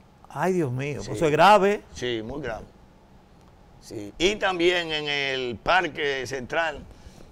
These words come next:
Speaker 2: donde están las jardineras,
Speaker 1: Ujú.
Speaker 2: eh, le prendieron fuego a los, a los, a los troncos de mango que estaban ahí. Y cayeron y rompieron la, la jardinera, hicieron un, un
Speaker 1: ¿Eso fue anoche?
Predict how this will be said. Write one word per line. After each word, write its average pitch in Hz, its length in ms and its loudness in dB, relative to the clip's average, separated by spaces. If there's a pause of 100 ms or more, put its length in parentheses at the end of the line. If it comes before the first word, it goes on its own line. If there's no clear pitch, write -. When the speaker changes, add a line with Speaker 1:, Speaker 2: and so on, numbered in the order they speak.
(120)
Speaker 2:
donde 127 220 -2
están 156 200 -2
las 175 100 2
jardineras, 180 480 -2 (460)
Speaker 1:
Ujú. 127 220 -8
Speaker 2:
eh, 131 180 -2
le 139 140 -2
prendieron 139 480 -2
fuego 143 360 -2
a - 20 -2
los, 127 200 -4 (120)
a 120 100 2
los, 117 320 -4 (800)
a 117 140 -8
los 117 280 -8
troncos 147 600 -4 (440)
de 117 460 -6 (160)
mango 127 360 -2
que 117 60 -8
estaban 127 320 -8
ahí. 143 160 -12 (560)
Y 139 120 -4
cayeron 147 560 2
y - 40 -4
rompieron 143 600 -2
la, 127 260 -2
la 117 160 -6
jardinera, 127 540 -4
hicieron 151 320 -4
un, 151 40 -4
un 135 560 -14
Speaker 1:
¿Eso 196 200 2
fue 254 100 8
anoche? 165 420 4